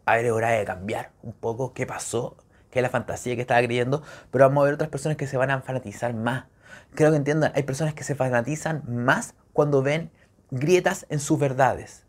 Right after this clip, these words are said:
porque es tan doloroso soltar eso y desarmar algo que yo realmente creo que prefiero que, que,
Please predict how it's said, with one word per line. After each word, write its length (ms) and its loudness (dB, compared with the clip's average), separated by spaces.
porque 220 -2
es 140 -8
tan 260 2
doloroso 640 2
soltar 500 -2
eso 380 -4
y 240 0
desarmar 520 2
algo 200 2
que 100 -4
yo 100 0
realmente 440 -2
creo 360 -2
que 160 -2
prefiero 480 4
que, 200 -8
que, 260 -4